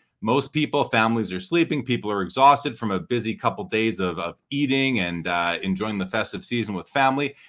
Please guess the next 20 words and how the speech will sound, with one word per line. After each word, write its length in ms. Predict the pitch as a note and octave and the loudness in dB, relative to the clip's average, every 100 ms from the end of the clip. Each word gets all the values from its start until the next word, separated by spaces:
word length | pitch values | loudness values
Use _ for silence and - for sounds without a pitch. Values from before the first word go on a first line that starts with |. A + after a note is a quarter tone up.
| - | -8
And 120 | G#2 | -4
then 80 | C3 | -2
there's 160 | C#3 | -2
people 240 | C3 C#3+ C#3+ | -2 -2 0
that 120 | D3 | 0
are 120 | D3 | 0
kinda 240 | C#3+ C#3+ B2 | 0 0 2
hanging 300 | A2+ B2 C3 | 0 0 0
out 120 | C#3+ | 0
alone. 440 | C#3+ B2 B2 B2+ _ _ | 2 2 2 -2 _ _
You 100 | A2 | -4
know, 180 | G#2+ B2 | 0 2
their 320 | A2 A2 G#2 | 2 2 0
family's 440 | - A2 A2+ A#2 - | -2 -2 0 -2 -2
far 280 | B2 B2 | 2 4
away, 480 | C3 A2 A2 A2+ A2 _ _ - | 4 4 4 2 -2 _ _ -4
and, 320 | G2 G2+ G2 | -2 -2 -2
uh, 440 | G#2 G2+ G2+ G2+ - | 2 2 4 2 0
or 180 | G2 G#2+ | -2 0
they're, 360 | A2 A2 F#2+ | 0 0 -4